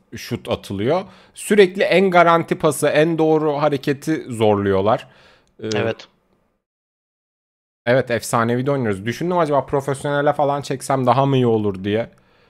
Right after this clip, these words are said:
Speaker 1: Ee, bot ayarları olduğunu biliyorum ama orada yok. Tempo da en yüksekte.
Speaker 2: Dakika ayarladığınız yerlerde var diyor.
Speaker 1: Neyse, bunu iyi biliyorsanız bana Insta'dan yazın ama şu an yazacaksınız. Ben bunu sessize alayım. Ee,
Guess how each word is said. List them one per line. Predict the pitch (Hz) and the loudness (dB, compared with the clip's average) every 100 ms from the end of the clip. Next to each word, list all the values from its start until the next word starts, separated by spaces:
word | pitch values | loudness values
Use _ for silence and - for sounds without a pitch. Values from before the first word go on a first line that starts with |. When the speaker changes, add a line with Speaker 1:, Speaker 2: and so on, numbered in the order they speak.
| _ _ _ _ _ _ - | _ _ _ _ _ _ -20
Speaker 1:
Ee, | - - | -20 -12
bot | 98 123 156 | -4 2 6
ayarları | 151 156 160 | 6 6 2
olduğunu | 156 156 147 | 0 -4 -4
biliyorum | 147 170 143 | -2 -2 -2
ama | 165 123 | -2 0
orada | 117 113 | 0 -2
yok. | 135 131 | -4 -4
Tempo | 127 120 139 156 | -2 -2 0 0
da | 139 | 0
en | 110 | -2
yüksekte. | 90 - 95 - - 123 165 _ _ _ _ _ _ _ _ _ _ _ _ - | -4 -6 -8 -6 -8 -8 -10 _ _ _ _ _ _ _ _ _ _ _ _ -20
Speaker 2:
Dakika | 104 _ 120 | -20 _ -6
ayarladığınız | 120 117 113 120 | -6 -6 -10 -8
yerlerde | 117 110 110 110 | -8 -8 -8 -8
var | 110 107 | -8 -10
diyor. | 101 95 - _ _ _ _ - | -14 -16 -20 _ _ _ _ -8
Speaker 1:
Neyse, | 127 196 208 - 110 | -2 -2 0 -2 0
bunu | 120 185 233 - - - | 2 4 4 4 -4 -8
iyi | 127 202 | -4 -4
biliyorsanız | 202 202 233 190 156 196 - - _ | -2 2 2 4 0 -2 -6 -16 _
bana | 107 123 165 | 0 2 2
Insta'dan | 147 185 185 180 180 | 2 0 2 2 2
yazın | 180 165 123 151 190 | 2 0 0 -4 -6
ama | 160 139 151 | -6 -4 -4
şu | 156 156 | -4 -6
an | 151 | -4
yazacaksınız. | 147 127 120 117 - 143 135 | -4 -4 -4 -6 -8 -10 -6
Ben | 127 135 135 | -4 -4 -6
bunu | 123 131 | -8 -6
sessize | - 117 - 127 | -4 -6 -4 -2
alayım. | 143 127 120 143 - _ | 0 0 -4 -8 -16 _
Ee, | - 101 98 101 | -16 -12 -8 -8